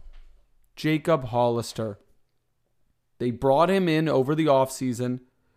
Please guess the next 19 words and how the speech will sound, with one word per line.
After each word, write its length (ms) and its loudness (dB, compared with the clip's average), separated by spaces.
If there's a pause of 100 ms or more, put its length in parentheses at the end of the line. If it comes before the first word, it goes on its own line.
(140)
He 140 -10
was 180 -4
going 360 2
to 120 0
be 300 -4
that 320 0
tight 280 0
end 380 -2 (840)
two 580 2 (840)
or 240 4
a 260 2 (300)
one 680 0
B 440 0 (380)
to 120 -4
Dawson 560 2
Knox's 640 -2 (160)
one 340 0
A 380 -2
or 500 -4